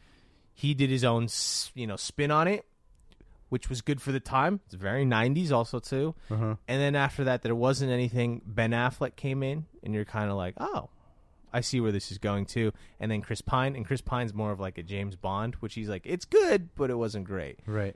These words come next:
Speaker 1: John Krasinski, he's like, he can, for some reason, is perfect for the role.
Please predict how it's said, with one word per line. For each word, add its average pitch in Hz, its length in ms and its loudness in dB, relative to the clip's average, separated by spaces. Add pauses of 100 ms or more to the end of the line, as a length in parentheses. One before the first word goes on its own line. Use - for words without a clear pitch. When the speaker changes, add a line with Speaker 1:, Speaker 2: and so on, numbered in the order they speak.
(140)
Speaker 1:
John 135 300 2
Krasinski, 156 680 0
he's 113 280 -2
like, 101 200 2
he 127 220 -6
can, 110 380 0 (220)
for - 160 -8
some 120 220 0
reason, 104 380 0 (340)
is 104 140 -10
perfect - 420 0
for - 120 -8
the 87 100 -6
role. - 240 -14